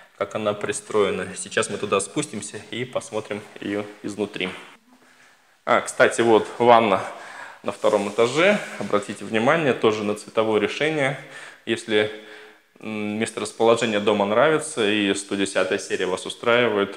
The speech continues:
как бы, бронируйте, успевайте, скоро этот дом уже будет продан.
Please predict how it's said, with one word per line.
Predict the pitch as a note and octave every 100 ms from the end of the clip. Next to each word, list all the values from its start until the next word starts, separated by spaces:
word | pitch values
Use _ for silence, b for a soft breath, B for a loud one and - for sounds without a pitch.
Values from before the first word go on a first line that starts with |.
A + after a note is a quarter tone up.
| -
как | -
бы, | G2+ G2+ F#2+ F#2+ - -
бронируйте, | - G2 G#2 C3 C3+ C3+ C3 C3+ - B B B B B -
успевайте, | - - G2 A2+ A#2+ A#2 A#2 -
скоро | - G#2+ A#2
этот | A#2 A2
дом | G2+ G#2+
уже | G#2+
будет | A2 G#2 A#2+ -
продан. | C#3 A2 A2+